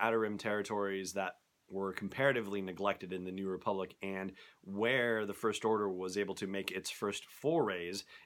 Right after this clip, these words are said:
into the galaxy, into the known regions, if you will, out, you know, out of the out,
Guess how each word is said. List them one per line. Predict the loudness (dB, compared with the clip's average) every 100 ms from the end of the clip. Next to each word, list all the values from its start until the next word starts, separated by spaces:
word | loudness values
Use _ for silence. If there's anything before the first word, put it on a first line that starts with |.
| -2
into | 0 0 0 0 0 -4 -8
the | -4
galaxy, | 2 4 4 0 -4 -6
into | -6 -6
the | -2
known | 0 2 4 2
regions, | 0 -4 -8 -10
if | -10 -10
you | -12 -10
will, | -8 -8 -6
out, | -2 -4 -4 _ -10
you | -8 -8
know, | -10 -12 -18 -2
out | 0 2
of | 0
the | 2
out, | 4 4